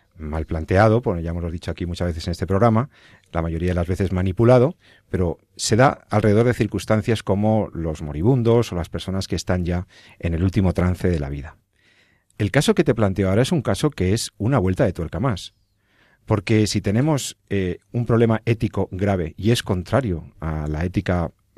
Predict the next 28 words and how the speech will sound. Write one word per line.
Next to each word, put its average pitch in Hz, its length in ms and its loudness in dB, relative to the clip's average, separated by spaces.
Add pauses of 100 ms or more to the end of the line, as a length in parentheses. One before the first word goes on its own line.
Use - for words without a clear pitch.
médica, 92 640 2
a 85 80 -2
la 82 80 -2
deontología 80 800 -4 (320)
y, 90 80 -6
por 78 140 -6
supuesto, 95 320 -2
al 90 60 2
magisterio 90 420 -2
de 90 40 0
la 85 60 -2
Iglesia, 92 460 -6
la 85 140 -6
actuación - 340 -8
eutanásica, 110 600 -2 (680)
lo 107 160 6
que 110 100 2
se 113 100 0
plantea 101 380 0
aquí 165 320 -4 (380)
es 131 260 0
si - 220 -2
una 143 140 0
persona 113 580 -2 (440)
con 92 180 0
una 113 480 2
severa 104 340 2
discapacidad 92 680 -2